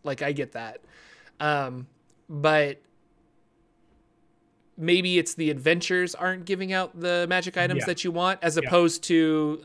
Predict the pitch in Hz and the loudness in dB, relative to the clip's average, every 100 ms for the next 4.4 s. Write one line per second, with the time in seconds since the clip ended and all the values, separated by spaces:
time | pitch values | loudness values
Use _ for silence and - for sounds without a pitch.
0 | - 175 170 160 165 170 233 233 170 156 | -8 0 0 0 -2 2 4 4 4 2
1 | 170 160 147 139 139 139 160 160 151 147 | 2 0 0 -2 -4 -6 -2 2 2 2
2 | 151 135 135 147 143 131 131 143 131 127 | 0 -2 -2 0 0 -4 -8 -8 -8 -8
3 | 120 127 117 117 110 127 107 104 - - | -12 -10 -10 -10 -16 -14 -14 -14 -14 -14
4 | 123 104 143 | -12 -14 -16